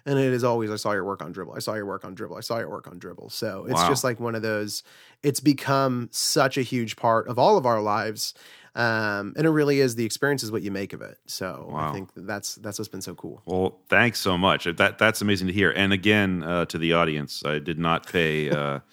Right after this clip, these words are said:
Speaker 2: Justin to say that. Uh,
Speaker 1: No,
Speaker 2: we, we
Speaker 1: no, not
Speaker 2: didn't.
Speaker 1: at all.
Speaker 2: But, you know, keep up the great work, man, and we're gonna be following it. Um, uh, where could people find you online, you know, to, to, to keep track of what you're do-, what you're up to?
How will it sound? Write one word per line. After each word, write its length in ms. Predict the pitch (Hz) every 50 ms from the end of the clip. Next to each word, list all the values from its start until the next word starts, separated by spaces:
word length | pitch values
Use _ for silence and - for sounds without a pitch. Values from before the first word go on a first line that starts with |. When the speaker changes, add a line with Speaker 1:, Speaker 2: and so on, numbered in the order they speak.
| _ - - - - _ _ _ -
Speaker 2:
Justin 340 | - 90 87 - - 82 73
to 80 | 71
say 300 | - - - 107 107 107
that. 440 | 98 82 71 67 69 67 - - - - - - -
Uh, 420 | 80 82 80 76 71 71 73 71
Speaker 1:
No, 260 | 131 135 131 120 104 92
Speaker 2:
we, 120 | 98 98
we 60 | 113
Speaker 1:
no, 160 | 123 127 123
not 80 | 120 107
Speaker 2:
didn't. 200 | 117 113 117 123
Speaker 1:
at 80 | 123 127
all. 240 | 123 123 117 110
Speaker 2:
But, 160 | 104 110 104 120
you 60 | 117
know, 160 | 104 101 95
keep 260 | - - - 160 -
up 160 | 147 135 -
the 60 | - 98
great 200 | 95 98 87 82
work, 220 | 92 90 80 -
man, 200 | - 69 73 76
and 240 | 78 78 85 85 82
we're 160 | 95 101 104
gonna 140 | 101 104 95
be 120 | 87 90 85
following 460 | - 95 92 90 90 85 82 82 80
it. 200 | 80 73 - -
Um, 300 | 87 85 85 85 82 78 - - - _ _ _ -
uh, 400 | - 95 98 92 92 92 90 90
where 180 | 92 98 123 143
could 180 | 143 - 139 120
people 240 | 151 147 151 135
find 360 | 113 - - 113 117 117 117 110
you 280 | 110 107 104 101 101 98
online, 580 | 98 95 95 92 98 98 101 98 92 90 87
you 100 | 87 87
know, 300 | 87 87 87 85 82 78 -
to, 320 | - - 85 82 80 - - -
to, 340 | - - 87 80 80 78 76
to 180 | - - - 85
keep 260 | - - 92 85 _ _ _ _ _ _ _ - -
track 260 | - - 98 87 87 -
of 80 | 82
what 120 | 85 85 -
you're 100 | 80 78
do-, 120 | 85 80 -
what 220 | 80 80 76 -
you're 100 | 80 78
up 80 | 76 -
to? 160 | - 65 65